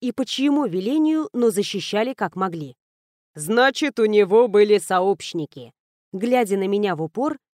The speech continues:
произносит Тэн Сао. Ну вот мы и пришли к тому самому моменту. «Вы хотите спросить меня о том, где я была в момент убийства?» Растянув на губах холодную улыбку,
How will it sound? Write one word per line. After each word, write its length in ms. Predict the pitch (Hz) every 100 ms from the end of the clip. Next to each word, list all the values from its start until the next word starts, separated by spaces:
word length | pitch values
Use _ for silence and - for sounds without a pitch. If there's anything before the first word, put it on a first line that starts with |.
| _
произносит 680 | - 269 240 185 202 233 240 -
Тэн 220 | 180 170
Сао. 400 | 165 202 156 127 _ _ _ _ _ _
Ну 240 | 214 254 302
вот 300 | 262 370 -
мы 220 | 285 294
и 20 |
пришли 520 | - 262 262 302 302
к 120 | 247 -
тому 320 | 180 180 180
самому 460 | - 190 185 180
моменту. 520 | 185 196 208 147 147 117 _ _ _ _ _ _
«Вы 260 | - 254 285
хотите 460 | 262 262 285 247 269
спросить 500 | - 247 240 294 -
меня 320 | 240 240 214
о 60 |
том, 320 | 202 262 269 247 _ _ -
где 300 | 240 208 254
я 100 | 247
была 280 | 233 247 240
в 40 |
момент 420 | 247 247 254 254
убийства?» 520 | 269 233 392 - 170 - _ _ _ _
Растянув 580 | 233 240 - 262 254 247
на 100 | 214
губах 360 | 196 208 220 208
холодную 640 | - 208 220 180 185 175
улыбку, 540 | - 202 330 - 160